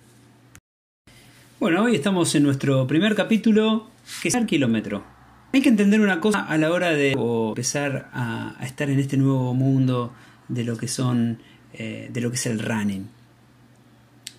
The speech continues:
¿Todos podemos correr? Esa es la gran pregunta. Bueno, ese todos podemos correr lo podemos dividir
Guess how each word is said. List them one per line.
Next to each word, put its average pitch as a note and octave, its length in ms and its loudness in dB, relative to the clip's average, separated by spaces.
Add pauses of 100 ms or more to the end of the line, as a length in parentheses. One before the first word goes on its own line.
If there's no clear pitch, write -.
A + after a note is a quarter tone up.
(180)
¿Todos C4+ 260 4
podemos F3+ 380 2
correr? D#3 420 -2 (220)
Esa C3+ 200 -2
es A#2+ 60 -4
la B2 80 -2
gran B2 180 -2
pregunta. A#2 520 -4 (800)
Bueno, A#2 340 -4 (720)
ese C#4 220 0
todos B3+ 240 2
podemos G3+ 320 4
correr G3 280 2
lo F3+ 140 0
podemos E3 300 2
dividir D#3 480 4